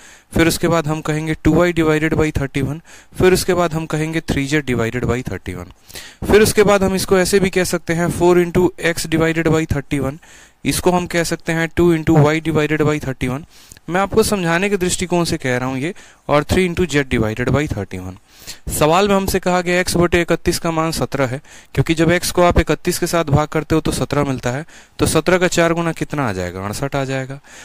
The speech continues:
उसी तरीके से वाई को इकतीस के साथ करते हो तो चौबीस मिलता है, तो चौबीस का दो गुना कितना हो जाएगा, अड़तालीस हो जाएगा। उसी तरीके से जेड को इकतीस के साथ भाग करते हो तो सत्ताईस मिलता है, तो सत्ताईस का तीन गुना कितना हो जाएगा,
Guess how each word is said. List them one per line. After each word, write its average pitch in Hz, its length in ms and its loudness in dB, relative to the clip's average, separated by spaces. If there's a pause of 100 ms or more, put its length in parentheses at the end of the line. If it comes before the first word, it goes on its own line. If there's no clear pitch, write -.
(160)
उसी 147 200 2
तरीके 185 300 2
से 180 140 0
वाई 170 220 2
को 180 100 2
इकतीस 175 420 -2
के 175 80 -2
साथ 170 260 -4
करते 170 220 -2
हो 170 80 0
तो 165 120 -4
चौबीस 151 380 4
मिलता 110 280 -4
है, 147 160 -6 (320)
तो 139 80 0
चौबीस 165 340 4
का 180 120 0
दो 160 140 2
गुना 160 180 -4
कितना 151 280 -4
हो 131 140 0
जाएगा, 104 300 -2
अड़तालीस 120 460 -2
हो 139 60 -4
जाएगा। 135 320 -4 (540)
उसी 180 160 2
तरीके 196 300 2
से 196 120 0
जेड 165 260 0
को 190 120 2
इकतीस 185 400 0
के 180 80 -4
साथ 175 200 0
भाग 170 200 0
करते 170 260 -2
हो 170 40 0
तो 170 100 -4
सत्ताईस 156 460 -2
मिलता 156 200 -2
है, 151 60 -2
तो 156 80 -2
सत्ताईस 156 400 -2
का 165 100 -2
तीन 156 200 -6
गुना 156 180 -2
कितना 151 260 -6
हो 147 120 -4
जाएगा, 147 280 -6